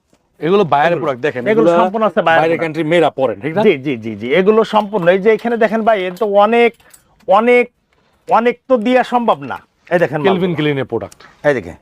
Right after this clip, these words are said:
Speaker 2: ক্যালভিন ক্লিনের প্রোডাক্ট।
Speaker 1: চমৎকার, এই ফেব্রিক্স ধরলে,
Speaker 2: হ্যাঁ, ফেব্রিক্স
Speaker 1: পরলে
Speaker 2: ধরলেই শান্তি।
Speaker 1: শান্তি,
Speaker 2: হ্যাঁ।
Speaker 1: শরীরের ভিতরে একটা
Speaker 2: তো এখন বিষয়টা আছে পরিপূর্ণ সব প্রোডাক্টগুলো যদি আমরা এভাবে দেখাতে যাই,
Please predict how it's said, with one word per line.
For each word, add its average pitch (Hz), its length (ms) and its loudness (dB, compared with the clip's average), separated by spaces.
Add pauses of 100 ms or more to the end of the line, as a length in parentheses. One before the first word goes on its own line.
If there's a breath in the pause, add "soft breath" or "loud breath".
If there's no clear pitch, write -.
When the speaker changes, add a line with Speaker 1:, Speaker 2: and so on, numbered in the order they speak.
(120)
Speaker 2:
ক্যালভিন 139 300 -2
ক্লিনের 113 360 -6
প্রোডাক্ট। 92 400 -10
Speaker 1:
চমৎকার, 139 500 0
এই 117 60 2
ফেব্রিক্স 160 600 0
ধরলে, 180 520 2
Speaker 2:
হ্যাঁ, 170 260 0
ফেব্রিক্স 226 300 2
Speaker 1:
পরলে 220 200 2
Speaker 2:
ধরলেই 240 280 2
শান্তি। 143 380 -6 (120)
Speaker 1:
শান্তি, 170 420 -4
Speaker 2:
হ্যাঁ। 127 180 -4
Speaker 1:
শরীরের 175 220 4
ভিতরে 170 120 4
একটা 185 260 2
Speaker 2:
তো 180 120 0 (100)
এখন 233 520 0 (1400)
বিষয়টা 196 400 2
আছে 226 180 -2
পরিপূর্ণ 202 760 2 (100)
সব 180 200 2 (120)
প্রোডাক্টগুলো 180 540 -2
যদি 170 260 -2
আমরা 170 260 2
এভাবে 175 280 0
দেখাতে 175 340 -2
যাই, 131 220 0